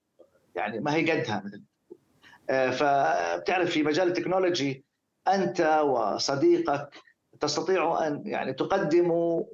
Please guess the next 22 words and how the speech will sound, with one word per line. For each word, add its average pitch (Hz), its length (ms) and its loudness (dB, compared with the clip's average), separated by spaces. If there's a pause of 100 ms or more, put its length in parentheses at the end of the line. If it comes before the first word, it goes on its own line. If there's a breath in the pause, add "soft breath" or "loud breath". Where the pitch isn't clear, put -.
(200)
وأنتم 196 320 2
في 175 200 4
بيتكم، 180 400 0
أنتم 127 220 -4
في - 100 -6
الكراج 147 560 0
وأنتم 139 360 -8
في 139 180 -2
الكافيه، 131 760 0 (380)
منتج، 175 720 0
آه، 151 300 2
قد 165 220 0
يخدم 175 360 0
الكثير 175 420 0
الكثير. 175 640 -2 (920 soft breath)
المشروع 135 440 0
الصناعي 156 440 0
يحتاج 151 440 -2
إلى 135 200 -2
تمويل 131 420 -2
عالي 117 360 0
جدًا. 117 320 -6